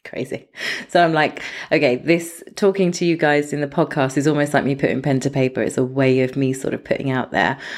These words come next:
what I'm going to do with this whole kind of epiphany and revelation. So in this show, what I want to do is basically just talk through the chakras, how they work, how you can apply them to your life,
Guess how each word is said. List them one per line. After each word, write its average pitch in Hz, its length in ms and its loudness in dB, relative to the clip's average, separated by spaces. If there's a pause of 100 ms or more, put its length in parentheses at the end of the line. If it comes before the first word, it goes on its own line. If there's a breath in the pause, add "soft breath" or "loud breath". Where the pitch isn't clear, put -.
(160 loud breath)
what 143 180 4
I'm 131 140 4
going 127 300 2
to 131 120 -8
do 131 460 2
with 127 500 0 (240)
this 143 480 -2
whole 131 680 -2 (100)
kind 87 260 2
of - 140 -2
epiphany 98 640 0
and 143 100 0
revelation. 135 800 -2 (300 soft breath)
So - 340 0 (840 loud breath)
in 247 280 4
this 214 220 2
show, 139 200 4
what 143 160 4
I 147 60 6
want 143 280 0
to 147 100 -2
do 131 360 0
is 139 280 4
basically 226 580 2
just 185 460 -2
talk - 360 0
through 196 520 2
the 175 100 2
chakras, 139 600 -4
how 190 420 0
they 180 160 2
work, 139 480 0
how - 260 -4
you 175 180 2
can 170 160 -4
apply 151 280 -2
them 139 140 -6
to 139 140 -8
your 135 120 -2
life, 131 340 -2